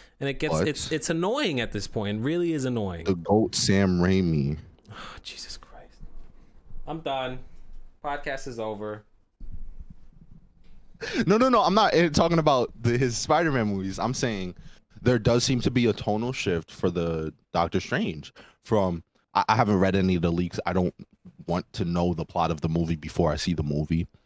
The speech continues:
Speaker 2: 'cause all that's gonna happen is create a very rigid expectation for the movie, and if they deviate from it, I'm gonna be like, "Oh, that's not what I was expecting."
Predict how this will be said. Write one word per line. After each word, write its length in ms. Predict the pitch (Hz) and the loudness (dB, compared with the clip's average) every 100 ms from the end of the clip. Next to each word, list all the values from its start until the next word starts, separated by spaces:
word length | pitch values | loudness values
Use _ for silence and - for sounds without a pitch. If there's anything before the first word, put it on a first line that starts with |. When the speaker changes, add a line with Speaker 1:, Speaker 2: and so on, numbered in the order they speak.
| _ _ _ _ _ _ _ _ _ _ _ _ _ | _ _ _ _ _ _ _ _ _ _ _ _ _
Speaker 2:
'cause 160 | 117 - | -2 2
all 160 | 104 | 2
that's 180 | 101 117 | 2 2
gonna 160 | 101 90 | 0 2
happen 400 | 87 85 90 65 | 2 2 0 0
is 480 | 82 78 76 - - - | 0 -2 -4 -8 -12 -18
create 380 | - - 104 95 - | -10 -2 -2 -2 -6
a 60 | |
very 600 | 78 90 95 90 87 78 - - | -4 0 2 2 -2 -4 -8 -8
rigid 520 | 85 98 101 92 87 - | 0 2 2 -2 -4 -6
expectation 600 | - 82 82 95 87 85 | -6 -8 -4 -4 -4 -4
for 100 | 82 | -4
the 60 | 80 | -2
movie, 380 | 85 90 87 | 0 0 0
and 100 | 80 | -2
if 80 | 80 | -4
they 120 | 82 82 | -6 -6
deviate 460 | 82 85 85 80 | -6 -6 -6 -8
from 180 | - 80 | -8 -6
it, 80 | 78 | -4
I'm 80 | 80 | -4
gonna 120 | 80 | -4
be 100 | 80 | -4
like, 200 | 76 82 | -4 -2
"Oh, 280 | 131 123 107 | 0 0 0
that's 220 | 113 120 | 0 0
not 180 | 123 98 | 0 0
what 100 | 90 | 0
I 100 | 85 | 0
was 140 | 85 82 | 0 0
expecting." 760 | - - 90 - 120 127 131 | -2 -2 -2 2 4 4 0